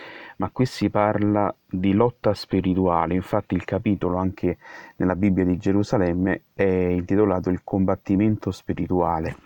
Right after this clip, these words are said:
Allora Gesù vuole che io, ehm,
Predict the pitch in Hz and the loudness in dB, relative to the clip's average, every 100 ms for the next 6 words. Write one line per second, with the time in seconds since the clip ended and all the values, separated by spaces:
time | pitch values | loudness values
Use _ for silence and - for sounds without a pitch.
0 | - - - - - - - 110 135 123 | -20 -18 -14 -14 -14 -10 -2 2 4 4
1 | 98 90 - 95 110 104 131 110 120 135 | 4 2 -2 -2 -2 -2 -2 2 4 4
2 | 139 135 - _ _ _ _ - - _ | 4 0 -2 _ _ _ _ -20 -20 _
3 | - 117 139 151 147 - _ _ - 104 | 0 2 4 4 4 0 _ _ -4 0
4 | 98 95 92 92 92 90 95 - | 2 2 0 -2 -4 -6 -8 -8